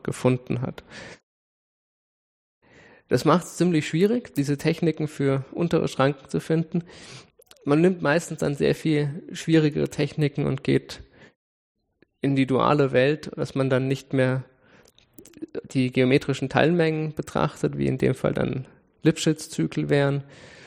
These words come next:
sondern dass man das Ganze kohomologisch mit Differentialformen anfängt. Und da dann gibt's eine große Maschinerie zur Übersetzung von den beiden Seiten, wie man von diesen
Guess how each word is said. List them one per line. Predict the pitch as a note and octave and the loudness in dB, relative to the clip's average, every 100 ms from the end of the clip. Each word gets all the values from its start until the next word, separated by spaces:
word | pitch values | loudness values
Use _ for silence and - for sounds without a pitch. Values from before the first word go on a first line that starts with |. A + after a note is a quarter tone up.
| - | -8
sondern | - C3 B2+ | 0 2 4
dass | B2+ - | 0 0
man | B2 B2 B2 - | -2 -2 -6 -10
das | - | -6
Ganze | - A2+ B2+ C3+ | 0 2 2 -2
kohomologisch | - C3 B2 B2 B2 C3 B2+ | 0 0 2 4 4 4 0
mit | B2+ - | -2 -4
Differentialformen | - A#2+ A#2+ - B2 C3 - - - C3 - - _ _ _ _ _ - - | -2 -2 -2 -2 -2 -2 0 0 -2 -6 -12 -20 _ _ _ _ _ -20 -4
anfängt. | A#2+ C3 - C#3 C#3+ - - _ - - - _ _ | -2 0 0 0 0 -8 -20 _ -20 -20 -20 _ _
Und | - C3+ B2 | -8 -6 0
da | A2+ A2+ | 2 4
dann | A#2+ A#2 B2 - - - _ | 2 0 -4 -10 -18 -20 _
gibt's | - - - - _ - | -4 -4 -10 -14 _ -6
eine | B2+ | -4
große | B2 B2 C3+ | 0 2 2
Maschinerie | C3+ B2 C3+ B2 C3+ C#3 | 2 2 2 0 0 0
zur | C#3 | -2
Übersetzung | B2 B2 C3+ - C3 B2+ | 0 2 2 0 -4 -2
von | B2+ A#2+ B2+ A#2 _ _ _ _ _ _ _ - - | -2 -2 -4 -10 _ _ _ _ _ _ _ -16 -2
den | A#2+ A#2 | 0 2
beiden | B2 A2+ A#2 | 2 2 0
Seiten, | A#2+ C3+ D3+ C#3+ C3+ | 2 2 2 -2 -4
wie | B2 | -2
man | A#2+ A#2 | 0 -2
von | A#2 B2 | -2 -4
diesen | B2 B2+ B2 A#2+ | -4 -4 -4 -6